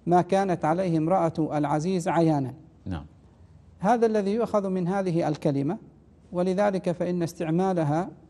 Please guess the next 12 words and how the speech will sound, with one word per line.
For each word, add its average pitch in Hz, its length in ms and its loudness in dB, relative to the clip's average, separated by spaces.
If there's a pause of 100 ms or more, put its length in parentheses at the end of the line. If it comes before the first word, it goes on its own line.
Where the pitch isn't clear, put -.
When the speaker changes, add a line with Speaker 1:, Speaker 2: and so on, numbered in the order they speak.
(520)
Speaker 1:
استعمال 175 680 0
في 160 160 -2
غاية 170 320 2 (380)
البلاغة 151 580 2 (800)
والإعجاز، 156 1120 -2 (460)
لأنه 165 360 2
يكشف 190 380 -2
من 160 200 2
جانب 165 360 2 (920)
عموم 202 460 2
أحوال 190 800 0 (460)
نسوة 196 800 0